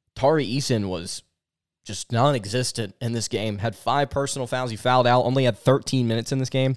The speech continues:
Five points, one rebound for L S U's leading scorer and the fifth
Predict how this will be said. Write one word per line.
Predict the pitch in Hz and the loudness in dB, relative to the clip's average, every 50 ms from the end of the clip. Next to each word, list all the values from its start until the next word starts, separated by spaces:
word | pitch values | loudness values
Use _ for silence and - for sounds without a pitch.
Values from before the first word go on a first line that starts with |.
| - _ _ _ _ _ | -4 _ _ _ _ _
Five | _ _ - - 131 131 139 147 143 - - | _ _ -4 0 2 2 4 2 2 0 -2
points, | - 135 127 113 98 - - - | -2 0 0 0 -2 -4 -8 -6
one | 104 107 113 117 113 | -2 0 0 0 0
rebound | 113 117 117 107 104 95 92 90 90 - _ _ _ _ _ _ _ _ _ _ | -2 -2 -2 -4 -4 -6 -8 -10 -12 -16 _ _ _ _ _ _ _ _ _ _
for | - - 123 117 | -2 0 2 2
L | 120 127 | 2 2
S | 123 - - | 2 2 0
U's | 143 120 101 | -2 -2 -2
leading | 101 110 123 127 123 117 | -2 -2 -2 -2 -2 -4
scorer | - - - 120 117 110 107 95 | -4 -2 0 0 2 2 0 0
and | 104 107 | -2 -4
the | 110 113 117 | -4 -6 -6
fifth | 98 - - - 143 156 156 117 82 87 - | -8 -10 -6 0 2 2 2 2 0 -4 -8